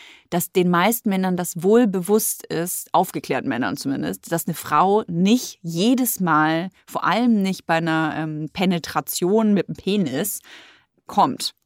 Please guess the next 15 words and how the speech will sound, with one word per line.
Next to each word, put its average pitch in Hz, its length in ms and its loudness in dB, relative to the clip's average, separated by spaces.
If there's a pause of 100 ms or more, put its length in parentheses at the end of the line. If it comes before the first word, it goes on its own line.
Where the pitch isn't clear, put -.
automatisch. 147 720 -2
Das 165 180 -2
ist 185 160 -2
total 190 500 0 (500)
selten, 175 480 -2
glaube 147 240 -2
ich - 100 -10
auch, 156 80 -10
dass 175 120 -12
man 147 100 -4
jedes 175 460 -4
Mal 139 140 -10
dann 170 160 -6
kommt. 185 260 -4 (720)
Und 185 320 2